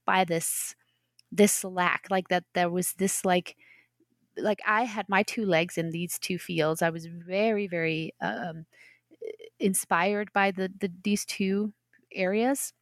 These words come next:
and I couldn't find that, like, solid bridge. So, um,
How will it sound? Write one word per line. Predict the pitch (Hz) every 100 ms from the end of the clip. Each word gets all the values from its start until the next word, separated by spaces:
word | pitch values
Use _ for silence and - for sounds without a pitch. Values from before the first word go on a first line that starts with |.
| _ _ _ _ _ -
and | 190
I | 156 180
couldn't | 214 269 233 202 -
find | - - 185 180 196 170
that, | 160 156
like, | 170 160 -
solid | - - - 175 165 165 147 -
bridge. | 175 135 - - - - _ - - - - - - - _
So, | - - 254 208 185 175 - -
um, | 190 175 165 175